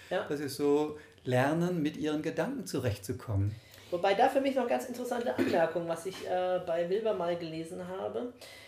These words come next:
Speaker 1: der gesagt hat, du kannst meditieren, bis wie du schwarz wirst, äh, solange du auch nicht Schattenarbeit machst, also dir nicht auf die anderen Sachen
Speaker 2: Mhm.
Speaker 1: ankommst, wirst du nicht weiterkommen. Also
Speaker 2: Mhm.
Speaker 1: das in Ergänzung, das macht ja auch die integrale Theorie
Speaker 2: Ja.
Speaker 1: mit den, äh, verschiedenen Aspekten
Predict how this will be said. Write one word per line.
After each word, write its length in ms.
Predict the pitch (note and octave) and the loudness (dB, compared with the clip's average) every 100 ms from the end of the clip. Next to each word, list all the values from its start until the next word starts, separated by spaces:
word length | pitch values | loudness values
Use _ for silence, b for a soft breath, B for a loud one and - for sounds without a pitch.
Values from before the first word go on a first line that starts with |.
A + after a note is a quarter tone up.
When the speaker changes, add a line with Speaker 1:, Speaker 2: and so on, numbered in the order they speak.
| B - | B 0
Speaker 1:
der 160 | G3 | 0
gesagt 360 | G3 G3 G3+ G#3 | 0 0 0 0
hat, 100 | G#3+ | -4
du 40 | |
kannst 280 | - G#3 - | -4 -6 -4
meditieren, 420 | G#3 G#3+ - B3+ | -6 -8 -4 -4
bis 220 | A#3 A3 G3 | -4 -10 -12
wie 80 | |
du 100 | G3+ | -12
schwarz 540 | F#3 - F3 G3 A#3 - | -12 -8 -2 -2 -2 -8
wirst, 380 | D3+ D#3 G#3 - | -4 -2 -2 -4
äh, 220 | - E3+ | -2 0
solange 320 | E3+ F3 F3+ G3 | 0 -2 -2 -2
du 100 | G3 | -4
auch 100 | - | -4
nicht 160 | F3+ | -8
Schattenarbeit 680 | - A3+ G#3+ - F#3+ G#3 G#3 G3+ | -6 -8 -6 -6 -2 0 -2 -4
machst, 320 | G#3+ G#3+ G3+ | -8 -6 -4
also 200 | F3+ F3 | -2 -2
dir 120 | F3+ | -4
nicht 200 | F3+ - | -6 -8
auf 140 | - - | -8 -8
die 120 | - | -8
anderen 220 | F3+ F#3 | -6 -2
Sachen 180 | A2 G#2+ | 0 2
Speaker 2:
Mhm. 60 | |
Speaker 1:
ankommst, 420 | G#2+ G#2+ - - - | 2 0 -2 -4 -6
wirst 200 | - - | -6 -8
du 40 | |
nicht 220 | D#3+ D#3 | -10 -8
weiterkommen. 640 | D#3 D3 D3+ - D3 C#3 C3+ | -8 -6 -8 -8 -10 -8 -4
Also 300 | A2+ G#2+ G2 | 0 4 4
Speaker 2:
Mhm. 80 | - B B G3+ - | 2 B B -12 -2
Speaker 1:
das 200 | - - | 0 2
in 160 | D#3 E3+ | 2 4
Ergänzung, 580 | F#3 - F3+ A3 A3+ G3 | 2 4 0 2 -2 0
das 160 | F#3 | 0
macht 180 | F#3 F3+ | -2 -4
ja 100 | - | -4
auch 60 | - | -4
die 120 | F3+ | -8
integrale 640 | F3 F3+ - D#3 E3 A3+ | -4 -4 -2 0 0 0
Theorie 540 | A#3 A#3 A3 G#3 G#3+ G3+ | -4 -2 0 0 2 2
Speaker 2:
Ja. 60 | G3 | 2
Speaker 1:
mit 160 | F3+ | 0
den, 240 | E3+ E3 E3 | -4 -6 -6
äh, 320 | E3 D#3 D#3+ | -4 -2 -4
verschiedenen 580 | D#3 - - G3 A#3+ A#3 | -8 -12 -10 -6 -4 -4
Aspekten 1000 | G3+ - - - A#2+ A#2+ - A3 A3+ | -4 -8 -8 -2 -2 -2 -4 -2 0